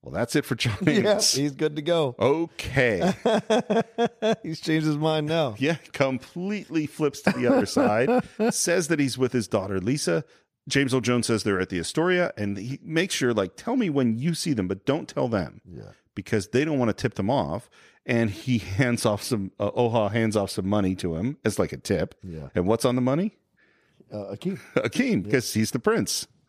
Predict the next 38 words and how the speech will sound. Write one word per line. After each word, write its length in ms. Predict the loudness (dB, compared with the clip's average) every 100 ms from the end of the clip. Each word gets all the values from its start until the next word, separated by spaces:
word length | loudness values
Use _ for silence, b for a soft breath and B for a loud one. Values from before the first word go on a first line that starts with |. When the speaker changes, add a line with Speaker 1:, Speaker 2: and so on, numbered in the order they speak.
| b b b b b b -6 -4 -6 -6 -12 _ _
Speaker 1:
The 80 | -6
cab 640 | -4 -4 0 0 -2 -6 0
with 140 | 0
Akeem 340 | 0 -2 0
and 120 | 2 0
Lisa 260 | 0 -4
pull 240 | -2 0 0
up 120 | 0
in 80 | -2
front 160 | 0
of 40 | 0
the 60 |
apartment, 400 | 0 0 0 2
and 260 | 0 -2 -2
what 120 | 0
do 60 | 0
they 60 |
see 140 | 0 -2
in 60 |
front 160 | -2 -2
of 20 |
the 80 | -2
apartment? 380 | 0 -2 -2 -4
Is 60 |
a 20 | -2
bunch 280 | -2 -2
of 80 | 0
rose 200 | 2 2
petals. 420 | 0 -2 -2 -10
Speaker 2:
Yeah. 200 | -8 -8 -10 -18 _
Speaker 1:
Uh-oh. 840 | -4 -4 _ -2 0 2 0 -4 -8 b b b _ _ _ _ _ B B B
And 140 | 0 0
again, 420 | 2 2 2 -4
he 140 | -8
can't 320 | -4 -2 -2 0
let 160 | -4
her 140 | -4 -10
in. 260 | -12 -18